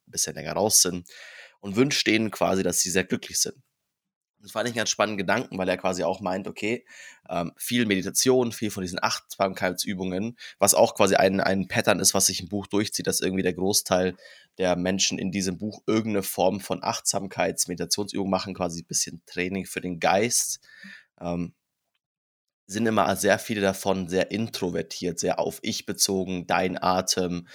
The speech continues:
deine Gedanken und so weiter. Und dann sagen, okay, mit diesem jemand anders Glück wünschen, mal nach außen zu denken und sagen, hey, ähm, eben, ich wünsche mir, dass Fabi glücklich ist, dass bei Fabi alles gut passt, aber trotzdem ganz egoistisch löst es in euch selbst ein gutes Gefühl am Ende aus.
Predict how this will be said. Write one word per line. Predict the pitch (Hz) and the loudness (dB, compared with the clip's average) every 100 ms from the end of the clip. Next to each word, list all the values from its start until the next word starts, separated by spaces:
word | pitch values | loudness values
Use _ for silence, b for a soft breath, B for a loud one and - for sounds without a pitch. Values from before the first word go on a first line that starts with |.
| B B _ | B B _
deine | 95 98 95 | 4 4 4
Gedanken | 87 85 92 - - | 0 0 0 -2 -6
und | - 85 | -4 -2
so | 82 | 0
weiter. | 85 110 98 | 2 2 0
Und | 92 | -2
dann | |
sagen, | 92 87 | -4 -4
okay, | 95 | -4
mit | 90 87 | -4 -6
diesem | 82 87 82 B B B | -4 -6 -6 B B B
jemand | 87 104 | -4 0
anders | 120 - | 2 2
Glück | 113 120 - | 0 -2 -2
wünschen, | 101 98 - 92 | -4 -2 -4 -2
mal | 90 | -2
nach | 95 | 4
außen | 101 120 123 107 | 6 6 4 0
zu | - 92 | -4 -2
denken | 98 92 87 | 0 0 -4
und | 85 | -2
sagen, | 87 87 | -2 -2
hey, | 90 92 95 B B B - | -2 0 0 B B B -6
ähm, | 87 87 | -4 -2
eben, | - 92 90 - | -2 -4 -4 -8
ich | - | -8
wünsche | 101 - 95 | -6 -4 -2
mir, | |
dass | 92 - | -2 2
Fabi | 107 101 | 2 2
glücklich | 143 143 101 | -2 -2 -4
ist, | 92 90 | -6 -6
dass | 87 | -6
bei | 87 | 0
Fabi | 92 95 | 0 4
alles | 90 87 - | 2 0 -6
gut | 87 | -8
passt, | - 110 - | -2 -2 0
aber | 90 - _ - | -4 -6 _ -2
trotzdem | 120 - - 95 104 101 | 0 0 0 0 0 0
ganz | 98 107 | 0 0
egoistisch | 104 92 117 - 101 95 | -6 -4 0 0 -2 -2
löst | 98 101 | -2 0
es | - | -2
in | - | -2
euch | 80 87 | -4 -2
selbst | 85 - - | -2 -2 -6
ein | 95 | -8
gutes | 92 - | -10 -12
Gefühl | 92 160 | -6 0
am | 101 | 0
Ende | 90 87 - | 0 0 0
aus. | 90 82 - | 0 -2 -4